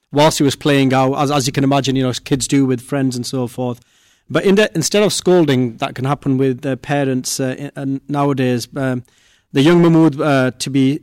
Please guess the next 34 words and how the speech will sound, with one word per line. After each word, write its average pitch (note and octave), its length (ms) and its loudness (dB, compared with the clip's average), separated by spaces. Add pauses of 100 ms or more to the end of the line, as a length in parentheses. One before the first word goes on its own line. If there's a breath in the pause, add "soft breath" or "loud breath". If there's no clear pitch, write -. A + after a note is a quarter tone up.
serious D#3+ 420 2
about B2+ 200 -4
his C3 100 -6
studies, B2+ 460 0
the B2+ 120 -8
promised E3 300 -2
Messiah, C#3 360 -2
alayhi C3+ 160 -2
salam, B2+ 360 -2
he, C3+ 240 -8
he C#3 160 -8
just D3 180 -2
stated E3 400 0
this. A#2+ 220 -4
He C#3 40 -8
said, B2+ 320 -4 (640)
"If D3 160 -6
you G3+ 200 4
are F#3+ 120 4
that E3+ 220 0
same F#3+ 240 2
Mahmud D3+ 440 2 (520)
about C3 380 -2
whom C#3 380 -2
God D#3 260 2
has B2+ 240 -4
given C3 280 -6
me B2+ 140 0
glad C3+ 300 -6
tidings, B2+ 560 -4
then C3+ 200 -4
go D#3 140 0
and F3 140 0
play. C3+ 300 -2